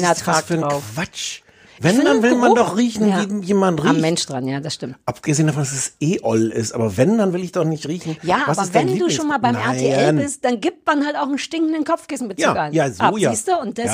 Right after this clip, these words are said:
Speaker 2: Ja, okay,
Speaker 1: ist der
Speaker 2: Team
Speaker 1: unser
Speaker 2: Lars.
Speaker 1: Favorit. Plus die anderen kennen wir auch nicht.
Speaker 2: Aber warum geht er denn jetzt in den Dschungel? Er geht ja nicht
Speaker 1: Nee,
Speaker 2: in den
Speaker 1: weil
Speaker 2: Dschungel.
Speaker 1: man,
Speaker 2: Warum
Speaker 1: nee,
Speaker 2: geht er denn nach
Speaker 1: exakt.
Speaker 2: Hürth? Wie kann man das denn sagen? Warum geht er jetzt in,
Speaker 1: Nach
Speaker 2: in,
Speaker 1: Hürth.
Speaker 2: in, nach Hürth?
Speaker 1: Wobei das genauso gruselig klingt wie Dschungel, finde ich. Es
Speaker 2: Oh
Speaker 1: ist
Speaker 2: ja,
Speaker 1: recht einfach.
Speaker 2: stimmt,
Speaker 1: Doch, doch,
Speaker 2: ja.
Speaker 1: doch, Hürth.
Speaker 2: Ja, ja, ja.
Speaker 1: Uh.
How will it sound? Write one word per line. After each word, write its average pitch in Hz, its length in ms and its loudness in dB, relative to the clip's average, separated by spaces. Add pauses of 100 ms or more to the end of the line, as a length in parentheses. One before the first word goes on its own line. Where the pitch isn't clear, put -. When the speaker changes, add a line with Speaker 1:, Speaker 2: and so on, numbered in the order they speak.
Speaker 2:
Ja, 123 100 2
okay, 135 200 4
Speaker 1:
ist 135 40 4
der - 80 4
Speaker 2:
Team 131 120 4
Speaker 1:
unser 120 120 2
Speaker 2:
Lars. - 80 -2
Speaker 1:
Favorit. 196 440 -4
Plus 302 220 -6
die - 120 -6
anderen 277 240 -2
kennen 302 240 -4
wir 139 100 -6
auch - 80 -14
nicht. 127 100 -8
Speaker 2:
Aber 135 120 -6
warum 147 180 -6
geht 165 160 -6
er 180 60 -2
denn 165 160 -4
jetzt 160 140 -8
in 151 40 -6
den 143 80 -6
Dschungel? 143 300 -4
Er 127 160 -4
geht 127 120 -8
ja 117 60 -6
nicht 202 80 -4
Speaker 1:
Nee, 233 80 4
Speaker 2:
in 262 80 4
den - 0 -
Speaker 1:
weil - 80 0
Speaker 2:
Dschungel. 262 80 0
Speaker 1:
man, 254 80 0
Speaker 2:
Warum 151 140 4
Speaker 1:
nee, - 80 2
Speaker 2:
geht 170 100 4
er 180 80 4
denn 147 140 4
nach 143 80 4
Speaker 1:
exakt. - 320 0
Speaker 2:
Hürth? - 160 -20
Wie 107 60 -14
kann - 140 -10
man 120 120 -4
das 107 80 -6
denn 110 140 -6
sagen? 123 280 -2
Warum 113 160 -6
geht 139 140 -6
er 151 60 0
jetzt 131 200 -2
in, 123 240 -2
Speaker 1:
Nach 202 140 -2
Speaker 2:
in, 143 80 2
Speaker 1:
Hürth. 233 220 0
Speaker 2:
in, 147 180 -2
nach 123 160 -2
Hürth? 147 340 2
Speaker 1:
Wobei 220 220 4
das 233 160 -4
genauso 233 320 -4
gruselig 175 320 -8
klingt 165 240 -6
wie 156 120 -10
Dschungel, 147 280 -6
finde 160 240 -12
ich. 160 100 -12
Es 170 100 -10
Speaker 2:
Oh - 40 -8
Speaker 1:
ist - 60 -10
Speaker 2:
ja, - 80 -10
Speaker 1:
recht - 160 -8
einfach. 139 260 -10
Speaker 2:
stimmt, 82 180 -14
Speaker 1:
Doch, 135 80 -10
doch, 175 140 -10
Speaker 2:
ja. - 40 -16
Speaker 1:
doch, - 200 -14
Hürth. 170 160 -2 (100)
Speaker 2:
Ja, - 0 -
ja, 262 80 0
ja. 269 60 6
Speaker 1:
Uh. 170 480 2